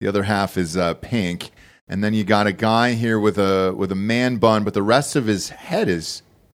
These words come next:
is shaved. Um, so why just grow up, grow out that top part up there? Uh, everybody's wearing masks, and then they're having a little party, a little dance party afterwards. Um, what did they think was gonna happen? That Israel was gonna get, uh, this video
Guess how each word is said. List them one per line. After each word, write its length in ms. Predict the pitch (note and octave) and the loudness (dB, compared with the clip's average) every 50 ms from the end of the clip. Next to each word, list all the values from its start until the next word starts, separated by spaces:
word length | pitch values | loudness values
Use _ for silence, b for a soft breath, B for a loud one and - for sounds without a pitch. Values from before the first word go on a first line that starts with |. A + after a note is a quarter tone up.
| _ _ _ _ _ _ - | _ _ _ _ _ _ -8
is 120 | G#2 F#2+ | -6 -6
shaved. 760 | - - - - G3+ G#3+ D#3 E2 C#2 G1+ - - - - - - | -4 -4 -2 0 0 0 0 -4 -6 -10 -14 -14 -14 -16 -12 -8
Um, 280 | G#2 G#2 G#2 G#2 G#2+ G#2 | -6 -6 -4 -6 -6 -8
so 160 | - - A2+ | -6 -6 -2
why 200 | B2 C#3+ F3+ B3+ | -2 0 -2 -2
just 200 | D4+ D4+ - - | -2 -4 -4 -2
grow 200 | - G3 G3+ G3 | 0 0 0 0
up, 280 | - - - - C#3 - | -2 -4 -10 -20 -12 -4
grow 160 | E3+ E3 E3+ | -2 -2 -2
out 60 | E3 D3 | 0 -2
that 160 | D3+ D3+ D3 | -6 -6 -6
top 280 | - D3 D3+ D#3+ D3+ - | -8 -8 -8 -10 -10 -8
part 180 | G#2 E2 D#2+ | -8 -8 -8
up 120 | D2+ - - | -8 -14 -18
there? 220 | - - - - _ _ _ _ _ _ _ _ _ _ _ _ - | -20 -20 -20 -20 _ _ _ _ _ _ _ _ _ _ _ _ -8
Uh, 120 | G2+ G#2 - | -8 -4 -2
everybody's 440 | A#2+ C3 D3 D3 C#3+ C#3+ C#3+ A#2 A#2 | 0 0 2 4 4 2 2 2 0
wearing 260 | C3+ C#3 C#3 C3+ C3+ | 0 0 0 0 0
masks, 480 | C#3 C#3 C#3+ D3 D3+ E3+ D#3 - - - | 0 0 2 2 0 -2 -4 -6 -4 -2
and 80 | C3 | -2
then 80 | B2+ B2 | -2 0
they're 100 | B2 A#2 | 0 0
having 300 | B2 B2 A#2+ A#2+ A#2+ A#2+ | 0 0 0 0 0 0
a 60 | A#2+ A#2 | -2 0
little 240 | A#2 A#2+ A#2 A2 | 0 0 0 -2
party, 640 | F#2+ - - B2 B2 B2+ B2+ C3+ C#3 C#3 C#3+ C#3+ C#3+ | -2 0 2 4 4 4 4 2 2 2 2 2 2
a 80 | C3 B2 | 0 0
little 200 | A2+ A2+ A2 G2+ | 0 -2 -2 -2
dance 280 | F#2+ A2+ A#2 B2 B2 | -2 -2 -2 -2 -4
party 300 | - - B2 B2+ C3 C3 | -2 0 2 2 4 4
afterwards. 680 | B2+ B2+ B2+ A#2+ - C3 A#2 A#2 A#2 B2 C3 C3 - - b b b b b b b b | 4 4 2 0 0 0 2 2 2 2 0 -2 -6 -14 b b b b b b b b
Um, 220 | B2 B2 A#2+ C3 | -2 -2 -2 4
what 120 | D3 F#3 C4 | 6 6 6
did 100 | D#4 D#4+ | 6 4
they 100 | D4+ - | 2 2
think 220 | - G3+ G#3+ F3 | 2 0 2 4
was 120 | F#3 D#3+ - | 2 2 2
gonna 200 | E3+ D#3 C#3 B2 | 2 2 2 2
happen? 480 | C3 C3+ B2 A2 - - F2 D#2+ E2+ | 4 4 4 4 4 0 -4 -6 -4
That 240 | F2+ F#2+ G2 G2 - | -4 -4 -4 -2 0
Israel 420 | B2 A#2+ B2+ A2 C3+ D3 C#3+ C#3 C#3 | 0 0 0 2 4 6 6 6 6
was 160 | C#3 C3 - | 4 2 0
gonna 200 | C#3 C3 C3 B2 | 0 0 0 0
get, 400 | G#2 F#2 A#2+ C3 D#3 - - - - _ _ _ _ _ _ _ _ _ _ _ _ _ - - | 2 4 4 4 4 2 -8 -20 -20 _ _ _ _ _ _ _ _ _ _ _ _ _ -12 -4
uh, 180 | A2 A2+ A2+ A2 | -2 0 0 2
this 220 | A2 A#2+ A2 - | 2 0 -2 -2
video 640 | A2 F#2+ B2+ C3+ C#3+ D3+ E3 F3 F3 F#3+ F#3+ F3+ | 0 6 6 6 8 8 8 8 8 6 2 -2